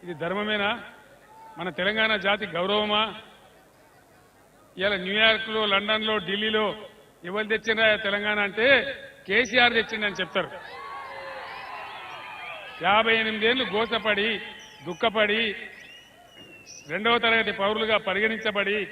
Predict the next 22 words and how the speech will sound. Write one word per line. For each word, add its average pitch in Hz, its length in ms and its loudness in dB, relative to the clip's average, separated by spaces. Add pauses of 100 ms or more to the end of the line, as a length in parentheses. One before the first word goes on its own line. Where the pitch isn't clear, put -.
(480)
తాగునీళ్లు 220 480 0
లేక, 202 280 -2
మంచినీళ్లు 208 580 -2
లేక, 202 340 0
కరెంటు 196 380 -4
లేక 196 500 0 (520)
బాధలు 214 340 2
పడ్డ 208 260 -2
తెలంగాణను 214 640 0 (640)
అనేక 226 480 2
పోరాటాలు 247 440 2
చేసి 226 160 -4
విముక్తి 214 380 -6
చేసిన 214 240 -2
కేసీఆర్ను 233 800 0 (880)
ఈ 202 120 -4
మాటలు 196 280 -2
అనొచ్చునా? 190 520 -4 (600)
దయచేసి 190 400 -4
మీరు 208 160 -2
ఆలోచన 180 380 -4 (120)
చేయాలి. 160 240 -4